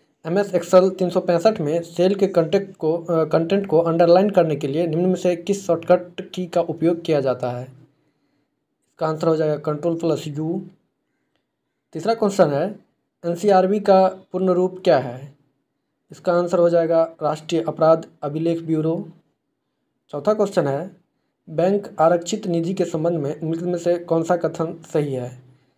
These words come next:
पहला है कि इन आरक्षित निधि को आंशिक रूप से नकदी के रूप में और आंशिक रूप से वित्तीय साधनों के रूप में रखा जाता है।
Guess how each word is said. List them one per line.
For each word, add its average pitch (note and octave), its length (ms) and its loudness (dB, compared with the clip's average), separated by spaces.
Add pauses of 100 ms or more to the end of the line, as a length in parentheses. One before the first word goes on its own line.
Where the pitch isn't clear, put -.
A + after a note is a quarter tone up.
(640)
पहला E3 240 0
है E3+ 140 2
कि F3 240 0
इन F#3+ 340 -2
आरक्षित F3 400 2
निधि E3+ 280 0
को E3+ 180 2
आंशिक E3 400 -2
रूप F3 120 -4
से E3+ 360 0
नकदी D#3+ 300 -4
के F#3 140 0
रूप E3+ 180 2
में E3+ 220 0
और D#3 260 0
आंशिक D#3+ 240 -4
रूप F3 140 -4
से D#3+ 180 -4
वित्तीय E3 360 -2
साधनों E3 360 0
के E3+ 100 -2
रूप E3 160 0
में E3+ 280 -2
रखा D3+ 300 -2
जाता D3+ 320 0
है। F3 240 -6